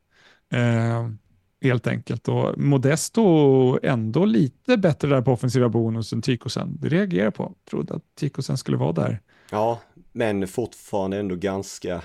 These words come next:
Speaker 2: ganska jämnt alltså.
Speaker 1: Mm.
Speaker 2: Så att, eh, ja.
Speaker 1: Men det
Speaker 2: Det
Speaker 1: man re-, det man reagerar på dock här, det är att Modesto har både bättre på defensiva bonus <laughs> än Tykosen, trots att han är ytter.
Speaker 2: Ja, men sen
Speaker 1: Eh.
Speaker 2: samtidigt spelar han ju väldigt många matcher också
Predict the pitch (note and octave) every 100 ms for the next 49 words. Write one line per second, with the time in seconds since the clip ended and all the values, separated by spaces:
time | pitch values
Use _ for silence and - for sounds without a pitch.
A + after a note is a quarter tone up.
0 | G2 G2 F#2+ - F#2 F2 C#2+ - - -
1 | F2 E2+ _ _ _ _ _ - D3 B2
2 | B2 - _ - F2+ - - F2 E2 -
3 | - _ _ _ _ G#2 G#2 C3+ - _
4 | _ _ _ _ - C3+ D3 D3+ D3+ D#3+
5 | - _ _ - D3+ D3+ D3 D3+ C#3 D#3
6 | F3+ D#3+ C#3 A#2+ B2+ - - D#3 - A#2+
7 | - _ _ _ _ C3+ C3+ B2+ - -
8 | C3+ B2 C3 - C3 B2 B2+ A#2+ A2+ A#2
9 | B2+ A#2+ G#2 D#3+ - C#3 B2+ A2+ A2+ -
10 | A2+ - - A2 - - A#2+ A2+ G2+ G2+
11 | - C3+ - A#2 A#2+ A2 C3 - - -
12 | - _ - A2+ A#2 A#2+ A2 A#2 A#2 G#2
13 | A#2+ A2+ G2 - A2 F#2 F#2+ G#2+ F#2 G2+
14 | F#2+ F#2+ F#2+ - G2 F#2 - - E2+